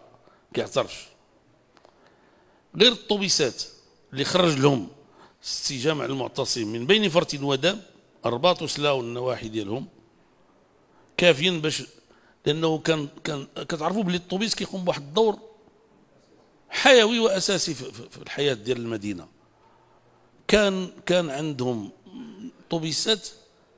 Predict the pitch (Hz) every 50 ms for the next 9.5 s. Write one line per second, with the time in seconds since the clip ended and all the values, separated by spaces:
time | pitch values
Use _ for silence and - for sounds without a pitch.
0 | _ _ _ _ _ _ _ _ _ _ _ _ _ - 202 240 247 202 - 180
1 | 170 - 254 269 226 - 143 135 - - 160 156 127 101 92 - - - 180 254
2 | 254 240 190 - 196 247 254 262 302 320 302 - - - 120 - - - _ _
3 | _ _ _ _ _ _ _ _ _ _ _ - - - _ _ - 151 185 214
4 | 226 233 185 180 180 190 190 - - 185 180 180 - - 220 208 - - - -
5 | _ _ _ _ _ _ _ _ _ _ _ - 180 190 196 214 226 208 - 202
6 | 190 170 - 254 240 214 175 165 175 170 - 131 131 120 113 - - - - -
7 | _ _ _ _ _ _ _ _ _ - _ _ _ _ _ _ _ - _ _
8 | _ _ _ _ _ _ _ _ _ _ _ _ _ - - 147 196 247 247 208
9 | - - - - 208 208 185 147 117 95